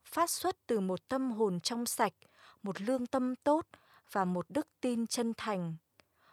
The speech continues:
Một số người đã không đi đúng đường lối ấy, quay qua nói những chuyện vô ích, muốn làm những người dạy luật pháp, nhưng không hiểu những điều họ nói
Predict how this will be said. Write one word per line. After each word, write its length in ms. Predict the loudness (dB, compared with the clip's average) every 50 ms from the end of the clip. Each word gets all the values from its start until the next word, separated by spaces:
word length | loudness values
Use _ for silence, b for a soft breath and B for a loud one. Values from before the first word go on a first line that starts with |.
| b b b
Một 120 | -2 -2
số 240 | -2 0 0 0 2
người 380 | 2 2 2 4 6 6 4 4
đã 180 | 4 2 0
không 320 | 0 0 -2 -2 0 0 0
đi 120 | 0 0
đúng 320 | 2 2 2 2 2 2
đường 280 | 2 2 2 2 2 0
lối 200 | 0 2 2 0
ấy, 420 | 0 2 0 0 0 -2 -4 -10 -14 B B B B B B B B B
quay 260 | 2 4 4 4 4 2
qua 140 | 2 2 2
nói 360 | 2 4 6 6 6 6 6
những 200 | 4 0 -2 -2 -2
chuyện 220 | 0 2 2 2 2 2
vô 180 | 4 6 6 6 6
ích, 160 | 4 0 0 _ _ _ _ _ _ _ _ _ _ _ _ -4
muốn 260 | -2 0 0 0 0
làm 420 | 0 2 2 2 2 2 0 -2
những 240 | -4 -4 -4 -4 0
người 200 | 2 2 2 2
dạy 240 | 2 0 0 0 0
luật 260 | 0 0 -2 -2 -2
pháp, 360 | -4 -6 -2 0 0 0 -2 -4 b b b b b b b b b b _ -2
nhưng 380 | 0 4 4 6 6 4 2
không 240 | 0 0 0 0 0
hiểu 300 | 0 2 2 2 2 2
những 260 | 2 -2 -4 -4 -2
điều 240 | 2 2 4 4 4
họ 220 | 2 0 -2 -2
nói 480 | 0 0 2 4 4 4 4 2 -2 -8